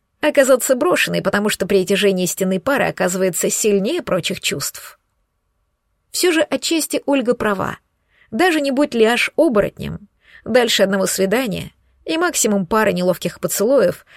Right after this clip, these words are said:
у нас вряд ли бы зашло. Наверное, я поторопилась и зря согласилась идти на зимний бал в паре с Ляшем. Пожалуй, стоит ему сказать, что я передумала. «С ума сошла? Не вздумай!» Я с изумлением посмотрела на темную ведьму,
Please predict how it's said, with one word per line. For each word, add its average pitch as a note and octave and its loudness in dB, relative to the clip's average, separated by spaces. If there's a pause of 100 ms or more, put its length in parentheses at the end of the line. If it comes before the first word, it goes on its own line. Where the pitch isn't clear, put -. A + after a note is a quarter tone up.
(160)
у B3+ 2
нас D4 0
вряд F#4 -2
ли G#3 2
бы F3+ 0
зашло. E3 -2 (1400)
Наверное, C#4 2
я G#3+ 0
поторопилась G#3 0
и F#3 2
зря A#3+ 2
согласилась F#3 2
идти - -2
на F#3+ -2
зимний F#3 0
бал A3+ 0
в - -8
паре F#3+ 0
с - -4
Ляшем. F#3 0 (440)
Пожалуй, D4 0
стоит C#4+ 0
ему F#3 -2
сказать, G#3 -2
что - -2
я F#3+ 2
передумала. F3+ 0 (880)
«С - -6
ума A3+ 2
сошла? C#4+ 0 (340)
Не C#4 0
вздумай!» A#3+ 0 (760)
Я A3 4
с G#3 -2
изумлением G3+ 2
посмотрела G3 2
на F3+ -2
темную F3+ -2
ведьму, G3+ -2